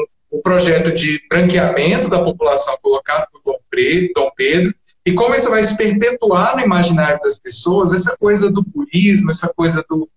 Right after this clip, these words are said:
do ser italiano como sendo um status, assim?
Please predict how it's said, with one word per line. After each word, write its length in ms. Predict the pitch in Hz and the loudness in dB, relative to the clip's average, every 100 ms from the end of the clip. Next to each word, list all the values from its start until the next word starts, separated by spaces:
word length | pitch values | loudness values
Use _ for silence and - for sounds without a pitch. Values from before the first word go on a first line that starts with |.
| _ _ _ | _ _ _
do 120 | - 131 | -12 -6
ser 300 | - 175 175 | -2 0 2
italiano 840 | 175 - 123 123 139 185 175 147 | 0 0 0 0 0 2 0 0
como 180 | 160 160 | -2 -4
sendo 360 | - 160 160 | -2 -4 -4
um 20 | 156 | -6
status, 760 | - - 135 123 - - 110 | -6 -4 -2 -2 -4 -8 -6
assim? 320 | 110 - - | -4 -6 -8